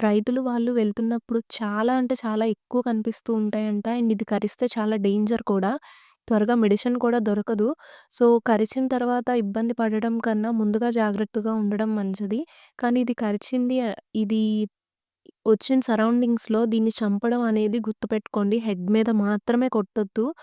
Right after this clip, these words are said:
బాడీలో ఉన్-, బాడీ మొత్తం కొట్టండి. And మెయిన్ తోకని మాత్రం కొట్టండి. దీని ప్రాణం మొత్తం తోకలోనే ఉంది. So ఈ పాము చూడడానికి బిస్కెట్ కలర్ మీద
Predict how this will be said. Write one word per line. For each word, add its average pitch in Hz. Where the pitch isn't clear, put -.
బాడీలో 220
ఉన్-, 233
బాడీ 208
మొత్తం 233
కొట్టండి. 226
And 240
మెయిన్ 220
తోకని 208
మాత్రం 233
కొట్టండి. 214
దీని 214
ప్రాణం 208
మొత్తం 240
తోకలోనే 220
ఉంది. 202
So -
ఈ 233
పాము 247
చూడడానికి 240
బిస్కెట్ 220
కలర్ 240
మీద 208